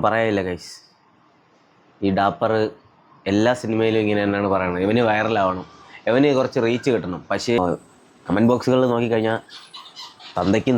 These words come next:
തള്ളയ്ക്കും കുത്തിയുടെ കുത്തിയുടെ കുത്തിക്കും വീട്ടുകാർക്കും മൊത്തം നാട്ടുകാർ ഇവനെ തെറി വിളിക്കുന്നുണ്ട്. അപ്പം അതിൽ പ്ര-, അപ്പം അത് കാണുമ്പോൾ നല്ല സന്തോഷമുണ്ട്, കാരണം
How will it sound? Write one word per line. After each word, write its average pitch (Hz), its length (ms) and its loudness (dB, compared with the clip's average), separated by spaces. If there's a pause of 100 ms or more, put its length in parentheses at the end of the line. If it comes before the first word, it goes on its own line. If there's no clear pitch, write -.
തള്ളയ്ക്കും 110 360 0 (160)
കുത്തിയുടെ 120 320 0
കുത്തിയുടെ 117 300 0
കുത്തിക്കും 117 300 2 (200)
വീട്ടുകാർക്കും 123 420 0 (180)
മൊത്തം 135 380 0 (140)
നാട്ടുകാർ 113 320 0
ഇവനെ 110 180 0
തെറി 107 140 4
വിളിക്കുന്നുണ്ട്. 92 320 0 (240)
അപ്പം 113 140 0
അതിൽ 139 160 4
പ്ര-, - 140 -4 (540)
അപ്പം 117 140 0
അത് 143 100 2 (280)
കാണുമ്പോൾ 143 300 2
നല്ല 123 200 0
സന്തോഷമുണ്ട്, 113 380 0 (200)
കാരണം 110 240 -2